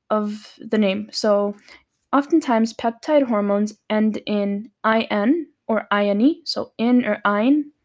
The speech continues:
And then, so, like, uh, an example of this would be calcitonin or ghrelin. Uh, those are peptide hormones that end in I N, for example. And then steroid hormones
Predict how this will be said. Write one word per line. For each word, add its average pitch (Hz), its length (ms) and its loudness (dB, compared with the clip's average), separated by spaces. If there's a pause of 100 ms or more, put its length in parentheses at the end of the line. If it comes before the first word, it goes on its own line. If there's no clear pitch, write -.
(880)
And 220 180 2
then, 214 220 0
so, 220 140 -4
like, 196 340 -4 (340)
uh, - 240 -8 (180)
an 233 120 2
example 240 540 2
of 214 160 -2
this 202 280 -6
would 208 200 -2
be 196 340 -4 (960)
calcitonin 247 1160 6
or 202 200 -6
ghrelin. 240 800 -2 (420)
Uh, 208 220 -4
those 302 560 2
are 247 160 2
peptide 226 400 -6
hormones 208 440 -2
that - 200 -8
end 202 320 -4
in 196 240 -4
I 196 200 -2
N, 185 280 -6 (100)
for - 180 -4
example. 196 520 -8 (680)
And 220 180 4
then 202 200 2
steroid 302 600 8
hormones 220 600 2